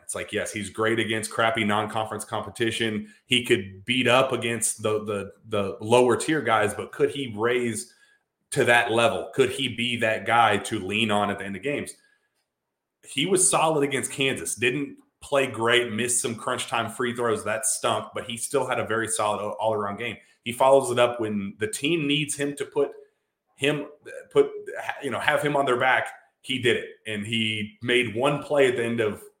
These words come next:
regulation, one play at the end of overtime, and then two in the, uh, overtime period to essentially seal the game and give you, give the Cats the, the cushion.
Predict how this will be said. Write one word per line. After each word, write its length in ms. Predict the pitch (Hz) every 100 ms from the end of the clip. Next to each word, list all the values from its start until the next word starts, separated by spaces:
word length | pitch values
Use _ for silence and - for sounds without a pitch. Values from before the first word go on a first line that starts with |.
| _ -
regulation, 560 | 131 139 127 120 120
one 140 | 117 113
play 100 | 123
at 80 | 110
the 60 |
end 100 | 110
of 60 | 110
overtime, 340 | 107 107 107
and 100 | 101
then 120 | 101
two 420 | - - 123 110 104 _ -
in 360 | 110 104 101 92
the, 240 | 101 98
uh, 160 | 95 92
overtime 440 | 117 110 107 98
period 380 | 98 101 95 92
to 300 | 107 101 95 - -
essentially 340 | - 139 131 110
seal 260 | - 117
the 80 | 101
game 220 | 92 98
and 100 | 95
give 140 | 95 92
you, 100 | 95 -
give 140 | 104 - -
the 80 |
Cats 240 | 95 98 -
the, 180 | 95 -
the 60 | 92
cushion. 360 | 101 - 92